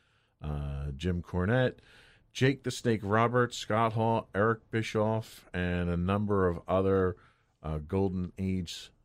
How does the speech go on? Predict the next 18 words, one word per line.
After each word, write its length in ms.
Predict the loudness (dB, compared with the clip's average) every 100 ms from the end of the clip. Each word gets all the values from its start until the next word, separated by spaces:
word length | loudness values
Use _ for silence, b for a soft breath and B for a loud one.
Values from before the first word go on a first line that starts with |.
| -8
um, 520 | -6 -4 -4 -6 -10 -16 _ _
wrestling 460 | -6 -6 -4 -6 -4
celebrities. 800 | -4 -2 0 0 -2 -6 -10 -20 b b b b -10
Uh, 60 | -10
it's 140 | -4
currently 340 | 2 2 2 0
in 80 |
season 460 | -2 0 0 2 2
one. 540 | 4 4 2 0 -4 -6 B
Uh, 400 | -6 -4 -2 -2
there 140 | -2 -4
are 40 |
five 400 | -4 0 2 2
episodes 580 | 0 -4 -4 -2 -2 -4
so 200 | -4 -4
far 460 | -4 -2 0 2 0
in 80 | -2
it. 160 | -4